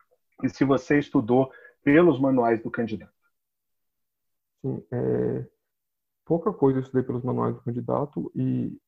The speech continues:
Speaker 2: quando eu, eu vou começar a responder da última, é, já, quando eu falava de manuais, quando eu falei de manuais, era, por exemplo, em, vamos lá, em economia, eu li o livro do Mankey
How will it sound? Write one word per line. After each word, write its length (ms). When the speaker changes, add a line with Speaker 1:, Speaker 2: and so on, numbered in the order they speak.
Speaker 2:
quando 180
eu, 360
eu 100
vou 100
começar 280
a 40
responder 380
da 120
última, 480
é, 240
já, 200
quando 200
eu 60
falava 340
de 80
manuais, 640
quando 160
eu 40
falei 200
de 80
manuais, 500
era, 440
por 100
exemplo, 640
em, 560
vamos 180
lá, 160
em 60
economia, 680
eu 100
li 120
o 40
livro 260
do 100
Mankey 480